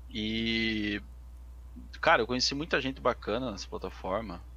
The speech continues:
O Stitch, que é, hoje é, ele, ele era administrador de parcerias na época. Também já jogou profissionalmente. Conheci o S H na época lá, conheci Storm.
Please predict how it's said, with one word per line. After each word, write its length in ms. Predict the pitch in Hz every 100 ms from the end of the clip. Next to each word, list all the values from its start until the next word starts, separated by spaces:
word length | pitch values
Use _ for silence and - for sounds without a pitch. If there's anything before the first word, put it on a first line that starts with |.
| -
O 80 | -
Stitch, 540 | - - 104 120 -
que 120 | - 90
é, 260 | 90 92
hoje 420 | 90 92 90 90 90
é, 540 | 87 87 87 90 90 90 - - - - - - - - - - - - - - - - - -
ele, 480 | 92 90 87 90 92
ele 200 | 90 90
era 140 | 90
administrador 800 | 87 98 95 - 95 90 98 98 - -
de 80 | -
parcerias 580 | 95 95 90 90 95
na 140 | 92 87
época. 640 | 90 98 - - 92 92 - - - - - - -
Também 220 | 90 92
já 100 | 95
jogou 220 | 90 90
profissionalmente. 1000 | 90 92 - 92 90 87 90 95 - 90 - - - -
Conheci 340 | 135 135 139
o 40 |
S 200 | 131 -
H 580 | 127 104 101 110 113 107
na 100 | 101
época 500 | 98 104 104 - 101 98
lá, 300 | 98 104 101
conheci 360 | 104 101 -
Storm. 680 | 107 - 98 98 98 92 92